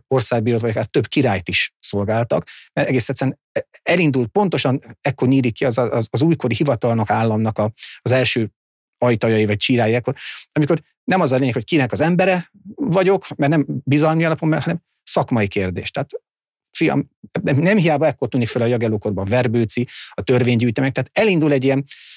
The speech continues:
profizmus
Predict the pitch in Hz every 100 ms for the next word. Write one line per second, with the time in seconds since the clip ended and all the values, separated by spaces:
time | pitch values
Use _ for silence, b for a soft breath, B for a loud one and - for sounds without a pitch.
0 | B B B B B B B B _ _
1 | _ _ - 131 - _ _ _ - 160
2 | 156 143 110 107 - - 135 139 135 135